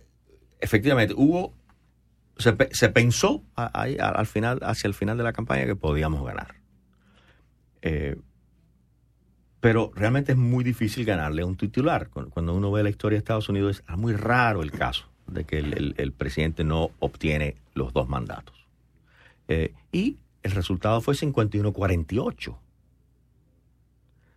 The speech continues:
Eh, o sea que no fue un resultado, eh, deshonroso, o sea, cuarenta y ocho por ciento. Ahora, sin ninguna duda, se debe, se debería haber ganado.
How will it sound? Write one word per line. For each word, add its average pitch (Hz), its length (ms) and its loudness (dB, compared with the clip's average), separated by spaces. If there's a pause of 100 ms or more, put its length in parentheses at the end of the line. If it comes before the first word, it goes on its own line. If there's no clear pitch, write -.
(160)
Eh, 98 280 -4
o - 60 -12
sea 139 200 0
que 110 120 0
no 107 180 2
fue 143 640 0
un 110 120 -2
resultado, 110 680 0 (560)
eh, 80 540 -2 (880)
deshonroso, 85 840 2 (300)
o - 20 -20
sea, - 120 -18
cuarenta 65 420 -8
y - 20 -2
ocho 67 220 -4
por - 180 -14
ciento. 92 460 -2
Ahora, - 320 2 (520)
sin - 260 2
ninguna 64 280 2
duda, 110 380 4 (1200)
se 101 200 4
debe, 76 300 0
se 78 140 -2
debería 65 340 0
haber 60 160 -4
ganado. 57 380 -2